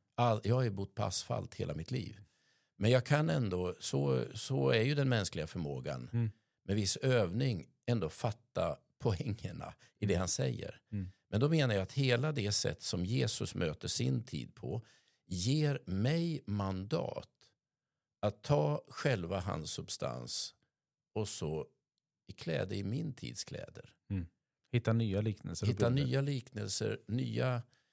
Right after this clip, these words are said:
Speaker 1: och nytt språk, nya uttrycksformer, nytt, eh, uttryckssätt.
Speaker 2: Mm.
Speaker 1: Och det är ju det som är framtidens kyrka.
Speaker 2: Mm.
Speaker 1: Den är annorlunda
Speaker 2: Mm.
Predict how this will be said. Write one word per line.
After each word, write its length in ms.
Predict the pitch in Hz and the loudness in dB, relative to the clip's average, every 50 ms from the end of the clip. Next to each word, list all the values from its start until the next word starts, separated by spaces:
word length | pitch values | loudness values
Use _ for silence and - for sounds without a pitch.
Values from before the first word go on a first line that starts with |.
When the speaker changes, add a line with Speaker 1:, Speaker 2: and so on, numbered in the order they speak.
| _ _ _ _ _ _ _ _ _ _ | _ _ _ _ _ _ _ _ _ _
Speaker 1:
och 120 | - 123 | 2 4
nytt 200 | 131 131 143 143 | 4 4 4 2
språk, 640 | - - - - 107 110 107 107 104 101 - - - | 0 -4 -2 0 0 2 2 0 -2 -2 -6 -6 -2
nya 240 | 117 117 117 117 123 | 0 2 2 2 2
uttrycksformer, 880 | 135 131 117 - - 104 95 - - - - 98 95 95 92 95 95 | 2 0 -2 -4 -4 -6 -4 -4 -4 -2 0 0 0 0 0 -2 -2
nytt, 380 | 92 98 101 107 110 123 117 - - _ _ _ _ - | 0 0 0 0 0 0 -2 -2 -6 _ _ _ _ -6
eh, 60 | 95 87 - - | -6 -6 -6 -6
uttryckssätt. 720 | - 90 104 92 - - 87 76 - - - - - - - _ _ _ _ _ _ - | -6 -6 -6 -6 -6 -8 -10 -6 -4 -4 -4 -4 -4 -8 -14 _ _ _ _ _ _ -4
Speaker 2:
Mm. 180 | 110 101 85 85 - _ _ _ _ - | -4 -4 -4 -6 -12 _ _ _ _ -4
Speaker 1:
Och 80 | 113 | -2
det 80 | 113 120 | 0 2
är 20 | |
ju 80 | 120 117 | 0 0
det 200 | 107 117 135 147 | 0 0 0 0
som 180 | - - 131 | 0 0 0
är 200 | 107 98 98 120 | 0 0 0 -2
framtidens 760 | 127 - - 147 139 110 92 - - - - 67 - 80 87 | -4 -4 -2 -2 -2 -2 -4 -6 -6 -8 -6 -6 -6 -6 -4
kyrka. 560 | - - - 120 101 87 - - - 127 - - - _ _ _ - | -4 -2 -2 -2 -4 -4 -8 -8 -8 -8 -8 -8 -14 _ _ _ -4
Speaker 2:
Mm. 200 | 107 101 98 104 - _ _ | -2 -2 -2 -4 -6 _ _
Speaker 1:
Den 280 | - 113 117 120 123 127 - | 0 2 2 2 0 -2 -2
är 180 | - 92 85 85 - _ | -4 -4 -4 -4 -6 _
annorlunda 800 | - 127 123 107 92 85 87 95 127 151 139 120 90 - - - - _ _ _ _ _ | -4 -4 -2 -2 -2 -4 -4 -4 -4 -4 -4 -6 -6 -8 -10 -12 -14 _ _ _ _ _
Speaker 2:
Mm. 140 | - 85 78 | -20 -20 -20